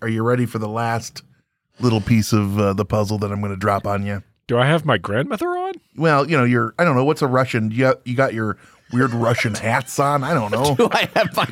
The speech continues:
Speaker 3: grandmother on?
Speaker 1: You, are you guys in line for fucking water? I don't know what the fucking, Russian. <sighs> The whole fucking story was made up. <laughs> And it was made up by fiction author C. Michael Forsythe. Then people saw it,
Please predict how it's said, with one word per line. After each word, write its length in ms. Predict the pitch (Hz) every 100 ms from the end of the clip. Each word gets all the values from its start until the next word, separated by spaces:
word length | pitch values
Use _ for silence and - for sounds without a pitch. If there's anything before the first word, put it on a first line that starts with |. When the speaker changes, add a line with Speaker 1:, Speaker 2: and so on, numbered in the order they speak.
| -
Speaker 3:
grandmother 880 | - - 175 170 - 160 - 156 -
on? 140 | -
Speaker 1:
You, 120 | 143 151
are 100 | -
you 140 | 147 147
guys 380 | 156 147 - -
in 200 | 131 127
line 380 | 120 131 147 143
for 180 | 117 110
fucking 360 | 117 127 120 110
water? 340 | 123 151 156
I 60 | 180
don't 120 | 135
know 60 | 123
what 100 | 110
the 80 |
fucking, 200 | 120 123
Russian. 760 | 135 147 208 208 170 117 92 - _ _
<sighs> 260 | 392 370 - _ _ - - - _ - - - - 131
The 80 | 151
whole 140 | 185 226
fucking 260 | 214 185
story 280 | 143 175 151
was 120 | 139
made 200 | 127 120
up. 180 | 101 - -
<laughs> 60 | - - - 175
And 500 | 214 277 190 143 139
it 20 | 147
was 140 | 143
made 160 | 165 185
up 80 | 175
by 140 | 131
fiction 320 | - 208 180
author 420 | 160 156 156 147 143 - - -
C. 340 | - - 226 233
Michael 300 | 220 214 180
Forsythe. 600 | 196 226 220 131 117 120 - _ _ _ _ _ -
Then 160 | 170
people 400 | 170 269 185 180 165
saw 340 | 180 165
it, 60 | 160